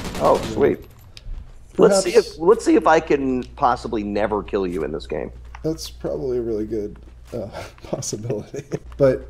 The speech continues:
Speaker 2: uh, as hard as it is to talk about a serious issue like that while playing,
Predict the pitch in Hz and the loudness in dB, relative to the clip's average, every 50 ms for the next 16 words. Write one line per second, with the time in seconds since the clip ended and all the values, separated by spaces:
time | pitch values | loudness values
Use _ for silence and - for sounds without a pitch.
0 | - - 123 131 127 120 120 117 117 117 120 131 - - 185 196 185 175 160 156 | -10 -6 -2 0 0 2 0 0 0 0 -2 -2 0 2 4 4 4 4 2 2
1 | 143 147 143 131 139 - - 127 117 - - - 143 143 147 143 131 117 113 110 | 4 4 4 2 0 -2 -4 -4 -4 -4 -2 0 2 2 2 2 0 -2 -2 -2
2 | 107 104 107 101 - - - 123 117 - - 156 156 143 131 123 - - 139 127 | -2 -4 -4 -6 -8 -12 -14 -14 -12 -6 -2 0 2 2 2 0 0 -2 -2 -2
3 | - 123 113 107 101 92 - - 101 101 107 85 104 104 104 104 - - 123 117 | -2 -2 -2 -2 -2 -4 -6 -6 -6 -6 -4 -4 -4 -6 -6 -6 -6 -6 -4 -4
4 | 113 107 107 107 | -4 -4 -6 -8